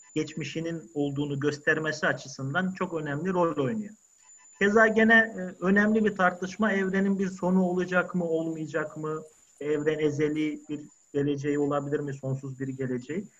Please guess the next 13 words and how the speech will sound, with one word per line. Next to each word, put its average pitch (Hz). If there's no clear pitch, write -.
Gene 233
bu 220
uzay 202
zamanla 185
ilgili 123
bir 120
şey. -
Yani 139
evrenin 180
başı 190
ve 170
sonu 180
tartışmaları, 143